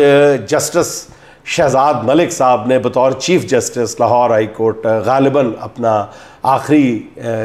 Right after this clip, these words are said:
केस का फ़ैसला सुनाया और Chief Justice मलिक Shahzad साहब ने आज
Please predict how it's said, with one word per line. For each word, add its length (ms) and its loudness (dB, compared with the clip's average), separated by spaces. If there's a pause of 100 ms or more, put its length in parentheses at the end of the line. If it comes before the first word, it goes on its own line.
(140)
केस 240 -2
का 180 -2
फ़ैसला 380 -4
सुनाया 440 -4 (1040)
और 460 0
Chief 220 0
Justice 540 -2
मलिक 440 0
Shahzad 420 0
साहब 380 0
ने 320 -2
आज 420 -6